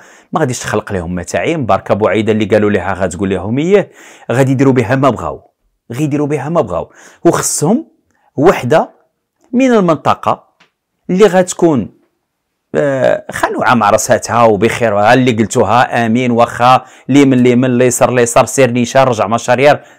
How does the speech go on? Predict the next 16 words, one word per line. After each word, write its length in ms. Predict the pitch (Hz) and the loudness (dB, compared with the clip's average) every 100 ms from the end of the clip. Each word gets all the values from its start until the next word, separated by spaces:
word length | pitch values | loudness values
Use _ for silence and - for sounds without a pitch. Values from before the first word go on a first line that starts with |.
| - | -6
ما 120 | 110 | -4
عندناش 560 | 101 107 92 113 151 - | -2 -4 -4 -2 -2 -2
مشكل. 380 | 113 - 69 - _ _ _ _ _ _ _ _ | -6 -8 -18 -20 _ _ _ _ _ _ _ _
وحطوا 380 | - 147 - 180 | -6 -4 -4 -4
مباركة 360 | 170 139 - 117 | -4 -4 -4 -2
بوعيدة. 380 | 110 80 65 - _ _ _ _ _ _ _ | -2 -2 -6 -14 _ _ _ _ _ _ _
شوفوا 320 | - 294 285 | -8 -4 -2
معايا، 440 | 170 135 180 269 277 _ _ _ _ _ _ _ _ - _ _ 117 | -2 -2 -4 -4 -8 _ _ _ _ _ _ _ _ -20 _ _ -4
غنشوفوا 460 | 147 151 160 - | -2 0 -2 -2
في 280 | 160 - 147 | -6 0 0
الميزانية 800 | 127 127 175 131 143 139 143 180 - | 2 0 0 2 0 0 -4 -6 -10
ديال 280 | 104 123 | -4 -4
تسيير 520 | 120 - 123 135 131 _ _ | -4 -6 -4 -4 -6 _ _
ديال 380 | - 90 101 92 | -14 -8 -6 -6
قرميم 340 | 92 92 104 90 | -6 -8 -8 -8
وادنون، 460 | 80 82 78 73 | -10 -12 -18 -20